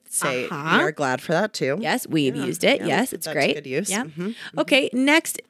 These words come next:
Speaker 2: I said, "What do you wish you did?" And my
Speaker 1: This is
Speaker 2: husband
Speaker 1: what you asked your husband.
Speaker 2: Yes, I said, "What do you wish you did?" And my husband said, "I wish I would have eaten more meat this year."
Speaker 1: Oh, my word.
Speaker 2: Yep. And then my, and then someone else said, "I wish I would have been there on Thanksgiving to eat A J's meat fresh." <laughs>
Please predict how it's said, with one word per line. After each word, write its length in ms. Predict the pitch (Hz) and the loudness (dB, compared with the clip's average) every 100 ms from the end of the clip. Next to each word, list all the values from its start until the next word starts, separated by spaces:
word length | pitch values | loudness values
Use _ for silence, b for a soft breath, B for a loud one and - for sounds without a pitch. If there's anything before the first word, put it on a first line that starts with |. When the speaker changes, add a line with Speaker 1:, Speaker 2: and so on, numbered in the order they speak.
| _ | _
Speaker 2:
I 120 | 226 | 0
said, 180 | 240 226 | 2 4
"What 120 | 202 | 6
do 80 | 180 | 6
you 80 | 175 | 6
wish 180 | 170 - | 4 4
you 60 | |
did?" 200 | 226 349 | 4 4
And 100 | - | 4
my 80 | - | 0
Speaker 1:
This 60 | 170 | 0
is 40 | 165 | 0
Speaker 2:
husband 180 | 175 | 0
Speaker 1:
what 40 | 151 | 0
you 60 | 139 | 2
asked 220 | 147 - | 0 -2
your 80 | 156 | -2
husband. 240 | 113 - | -4 -4
Speaker 2:
Yes, 260 | 151 233 - | 0 0 0
I 160 | - 175 | 0 0
said, 220 | 165 165 | 0 2
"What 100 | 175 | 4
do 60 | 165 | 6
you 80 | |
wish 180 | 185 208 | 6 6
you 80 | 240 | 4
did?" 220 | 220 - | 2 0
And 80 | - | -2
my 80 | 175 | -2
husband 320 | 170 165 170 | 0 0 0
said, 180 | 165 160 - B B B | -2 -4 -6 B B B
"I 140 | 294 | 4
wish 180 | 311 311 | 4 6
I 100 | 320 | 6
would 140 | 302 | 6
have 120 | 302 320 | 4 4
eaten 280 | 320 208 | 0 2
more 200 | 190 170 | 2 2
meat 260 | 165 160 160 | 2 0 0
this 240 | 175 - | 0 2
year." 240 | 190 254 339 | 4 4 2
Speaker 1:
Oh, 180 | 156 131 | -4 -6
my 180 | 90 65 | -6 -8
word. 160 | 69 - | -10 -4
Speaker 2:
Yep. 220 | 202 - - | -2 -4 0
And 280 | 226 220 220 | 4 8 8
then 320 | 220 226 214 | 8 6 6
my, 520 | 214 202 196 190 190 - | 6 6 6 4 2 -2
and 120 | 190 | 0
then 80 | 190 | 0
someone 240 | 190 208 220 | 2 4 4
else 140 | 233 | 4
said, 100 | - - | 0 4
"I 100 | 311 | 4
wish 180 | 247 190 | 6 6
I 80 | |
would 100 | 170 | 6
have 80 | 170 | 6
been 140 | 175 175 | 4 2
there 100 | 170 | 2
on 140 | 170 | 2
Thanksgiving 520 | 170 170 - 180 180 180 B B | 2 -2 0 2 2 -2 B B
to 100 | - | 0
eat 240 | - 466 - | 4 2 4
A 140 | 214 | 2
J's 300 | 196 202 233 - B B | 6 6 6 2 B B
meat 280 | 302 359 392 | 4 4 4
fresh." 580 | - 494 190 170 - - | 4 6 6 4 0 -4
<laughs> 80 | - | 0